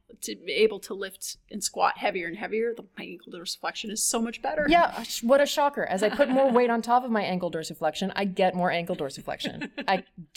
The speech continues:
Speaker 2: don't believe it.
Speaker 1: It's amazing. All right, so we're in service of not getting too dogmatic about, not being dogmatic about alignment. Um,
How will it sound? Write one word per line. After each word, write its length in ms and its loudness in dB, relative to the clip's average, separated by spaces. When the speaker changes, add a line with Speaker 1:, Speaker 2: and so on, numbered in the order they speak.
Speaker 2:
don't 400 4
believe 300 0
it. 240 -16
Speaker 1:
It's 180 -14
amazing. 440 -18
All 160 2
right, 200 -4
so 300 -4
we're 160 -2
in 220 -2
service 360 -2
of 120 -4
not 200 0
getting 220 -4
too 200 -6
dogmatic 580 0
about, 500 -2
not 320 0
being 180 -4
dogmatic 680 -4
about 200 -4
alignment. 460 -6
Um, 260 -2